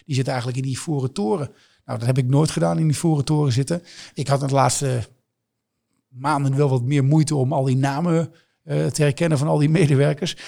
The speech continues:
Maar ik vind het heerlijk om weer tussen, eh, weet je,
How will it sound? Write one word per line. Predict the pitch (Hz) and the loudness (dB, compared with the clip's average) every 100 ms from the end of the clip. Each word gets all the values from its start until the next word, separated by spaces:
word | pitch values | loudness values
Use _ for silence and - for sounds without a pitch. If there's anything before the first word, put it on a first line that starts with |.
| - | -8
Maar | - | -8
ik | - | -4
vind | 147 | -4
het | 131 | -4
heerlijk | 98 98 233 202 - | -6 0 2 2 0
om | 160 | -2
weer | 143 | -2
tussen, | - 127 147 139 | -2 -4 -2 -2
eh, | 123 - _ | -4 -10 _
weet | 147 | -10
je, | 180 165 147 | -4 0 0